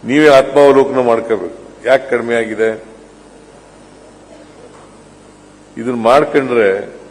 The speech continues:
ಬಹಳ ಒಳ್ಳೇದು ಅಂತೇಳಿ, ಇದರಿಂದ ಸುರಕ್ಷಿತ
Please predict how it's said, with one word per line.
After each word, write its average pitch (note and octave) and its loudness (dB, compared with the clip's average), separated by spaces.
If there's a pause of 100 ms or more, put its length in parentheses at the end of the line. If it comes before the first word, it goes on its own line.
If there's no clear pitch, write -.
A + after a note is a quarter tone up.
(380)
ಬಹಳ G#2+ 0
ಒಳ್ಳೇದು B2 0
ಅಂತೇಳಿ, A2 -4 (720)
ಇದರಿಂದ B2+ -6 (960)
ಸುರಕ್ಷಿತ C#3 -2